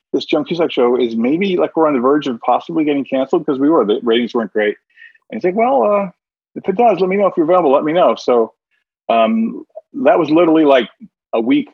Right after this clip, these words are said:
three or four days later, the, the show got canceled. And I got on the phone right away. And I called, "Hey, Al, it's me." <laughs> You know, like, "You're still, is that job still available?" <laughs> And he's like, "Yeah, it is."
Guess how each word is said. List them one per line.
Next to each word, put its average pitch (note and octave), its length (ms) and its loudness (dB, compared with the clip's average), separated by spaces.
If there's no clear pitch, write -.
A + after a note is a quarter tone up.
three F#3+ 180 0
or F3+ 60 2
four E3 180 2
days D3+ 200 0
later, C3 260 0
the, A#2+ 180 -12
the - 60 -10
show A#2+ 180 -4
got G2+ 160 -4
canceled. - 340 -8
And G2+ 120 -4
I F#2 120 -2
got G2 240 -2
on G2+ 80 -2
the F2+ 60 -10
phone G2 140 -4
right G#2 200 4
away. G2+ 200 4
And E2+ 100 -2
I - 20 -8
called, - 200 -2
"Hey, A3 120 4
Al, F3+ 220 4
it's - 80 -10
me." A3+ 200 -2
<laughs> D#4 120 -10
You - 60 -2
know, G3+ 160 4
like, G3+ 320 2
"You're E3+ 80 2
still, G3 300 0
is D3 80 -4
that E3 160 2
job E3+ 300 0
still F#3 380 0
available?" G#3 520 2
<laughs> - 120 -16
And C#4 80 -8
he's F#3+ 280 -4
like, D#3 160 -2
"Yeah, C#4 220 -2
it B3 60 -2
is." C4+ 320 -4